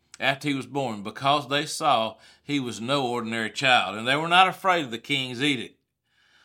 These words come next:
By faith, Moses, when he had grown up, he refused to be known as the son of Pharaoh's daughter." You see,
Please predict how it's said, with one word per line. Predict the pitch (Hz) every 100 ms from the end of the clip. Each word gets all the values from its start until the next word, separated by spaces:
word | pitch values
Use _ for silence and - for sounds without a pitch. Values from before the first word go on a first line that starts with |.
| _
By | 127 135
faith, | - 156 143 110
Moses, | 147 170 143 113 -
when | 107
he | 131
had | 123
grown | 107 139 143 160
up, | 156 104
he | 123
refused | 123 113 - 214 220 143 135
to | 123
be | 135
known | 143 160 147 120 117 113 _ _ _ _ _
as | - 117 113
the | 107
son | - 175 147 120 117
of | 98 -
Pharaoh's | 127 123 123 120 107
daughter." | 135 123 104
You | 113 127
see, | - 165 151 120